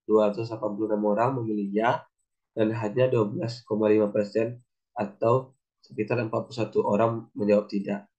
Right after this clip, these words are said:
Yang artinya bahwa sebagian besar atau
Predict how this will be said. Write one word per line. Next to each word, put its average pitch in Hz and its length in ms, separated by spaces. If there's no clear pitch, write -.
Yang 110 240
artinya 104 320
bahwa 110 560
sebagian 113 480
besar - 480
atau 123 640